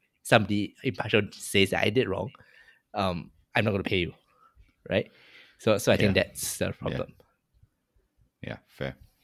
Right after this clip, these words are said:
Speaker 2: Jeez, this does not, this does not put J and J in a good light, to be honest.
Speaker 1: Yeah, it doesn't. Um,
Speaker 2: And
Speaker 1: and three M.
Speaker 2: Yeah. <laughs> And three M, <laughs> yeah.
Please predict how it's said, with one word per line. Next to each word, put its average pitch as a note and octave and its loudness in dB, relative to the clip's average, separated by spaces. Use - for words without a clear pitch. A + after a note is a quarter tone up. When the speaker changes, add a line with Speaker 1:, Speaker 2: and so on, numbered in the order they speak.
Speaker 2:
Jeez, F#2+ -6
this - -4
does - -4
not, G#2+ -2
this G#2 -2
does F2 0
not E2+ -4
put E2+ -2
J E2 2
and C#2+ -2
J C#2+ 0
in C2 -2
a C2+ -4
good B1 -6
light, G#1+ -10
to - -18
be C2+ -12
honest. C#2+ -14
Speaker 1:
Yeah, F2+ 2
it E2+ -6
doesn't. - -10
Um, F#2+ -2
Speaker 2:
And A2+ 4
Speaker 1:
and G2+ -2
three - -2
M. - -10
Speaker 2:
Yeah. - -6
<laughs> - 2
And A2 4
three E2 -2
M, - -6
<laughs> - -10
yeah. F#2+ -4